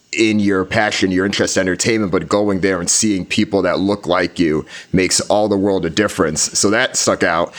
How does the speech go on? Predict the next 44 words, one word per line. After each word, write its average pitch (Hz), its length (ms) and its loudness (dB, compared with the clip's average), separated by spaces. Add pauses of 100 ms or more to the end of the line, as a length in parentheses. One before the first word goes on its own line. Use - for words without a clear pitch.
(160)
And 98 100 2
I'd 104 140 0
say 117 160 2
additionally, 104 640 0
hearing 127 400 0
that 104 240 -2
business 117 320 0
connections 104 500 -2
made 107 320 0
through 104 200 2
MySpace 101 760 0
is 117 200 0
what's 107 220 0
up, 113 180 -2
'cause 107 120 -2
that's 120 220 0
a 117 60 2
throwback. 113 600 0
And 107 80 2
I 120 80 2
just 120 220 -2
don't 143 180 0
think 143 140 0
a 123 60 2
lot 120 240 2
of 107 80 -4
people 117 340 0
understand 117 920 0
<laughs> - 180 -8
what 147 260 2
MySpace 139 520 0
was 123 140 0
about 113 340 0
and 110 100 0
that 107 180 0
those 117 220 0
are 123 60 2
the 104 160 -2
type 123 280 -2
of 104 120 -4
things 120 180 0
that 117 180 0
could 107 140 0
happen. 95 420 -2